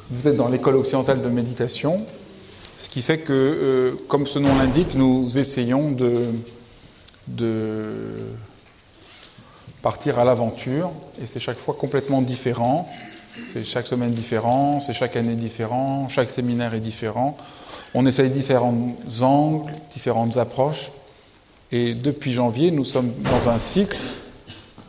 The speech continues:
unique, c'est pas du tout comme ça d'autrefois,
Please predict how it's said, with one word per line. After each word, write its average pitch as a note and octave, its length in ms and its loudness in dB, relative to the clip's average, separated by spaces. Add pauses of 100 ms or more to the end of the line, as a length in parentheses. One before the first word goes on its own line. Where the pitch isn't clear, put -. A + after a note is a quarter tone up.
(380)
unique, C3+ 340 4
c'est - 80 0
pas A#2+ 180 2
du C3+ 200 -2
tout D#3 120 -2
comme C3 200 2
ça B2+ 320 2 (260)
d'autrefois, B2 640 -2